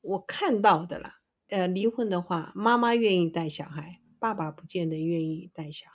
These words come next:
孩，就是那个，会不会想要监护权不知道，可是通常母亲都会比较要求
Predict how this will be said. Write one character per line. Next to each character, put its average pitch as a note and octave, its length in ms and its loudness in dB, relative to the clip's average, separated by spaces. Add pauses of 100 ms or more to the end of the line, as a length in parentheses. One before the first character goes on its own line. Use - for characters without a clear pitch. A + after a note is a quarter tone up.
孩， - 260 -16
就 A#3 120 4
是 A3 180 -2
那 G3 140 0
个， E3+ 240 -4 (220)
会 - 140 -6
不 - 60 -10
会 C4+ 160 4
想 F3+ 240 2
要 G3+ 120 4
监 A3 300 4
护 A3 140 0
权 D#3 240 -4
不 D3+ 100 -6
知 D#3+ 60 -4
道， D#3 220 -4
可 E3+ 140 -6
是 G3 180 -6
通 G#3+ 280 -6
常 E3+ 340 -6 (1040)
母 F3+ 180 0
亲 A3+ 240 0
都 A#3+ 160 0
会 A#3+ 140 2
比 F3 180 -8
较 E3+ 240 -4
要 F3 300 -2
求 - 440 -10